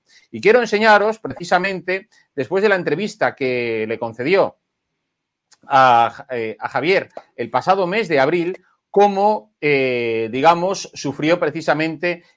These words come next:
este ataque por parte de la, vamos, de, de, de, de todo lo que son la izquierda mediática, la izquierda más rancia, más reaccionaria, maleante, ¿vale? Una, una serie de petardos, la checa mediática,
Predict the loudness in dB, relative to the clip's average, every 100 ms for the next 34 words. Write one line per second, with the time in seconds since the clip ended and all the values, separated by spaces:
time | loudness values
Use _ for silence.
0 | _ -4 0 2 2 0 -2 -4 -2 -2
1 | 2 2 2 0 -2 -2 -6 -8 -2 0
2 | 0 -6 -4 0 2 0 -2 -2 -2 -4
3 | -10 -14 _ _ -6 -4 -4 -8 -10 -4
4 | -2 -2 0 0 0 0 -2 -6 0 2
5 | 4 4 0 2 2 2 -4 -14 _ _
6 | 0 0 0 2 4 4 2 2 4 4
7 | 2 -2 2 4 4 0 -2 0 4 4
8 | 4 0 -2 2 2 2 -2 -2 0 -2
9 | -4 -2 0 0 0 -2 -2 0 0 -2
10 | -6 -6 -6 _ -20 _ _ 0 2 -2
11 | -6 _ _ -10 -6 -4 -2 0 0 0
12 | 2 4 4 4 0 -2 -4 -2 0 0
13 | 2 0 0 -4 -4 -4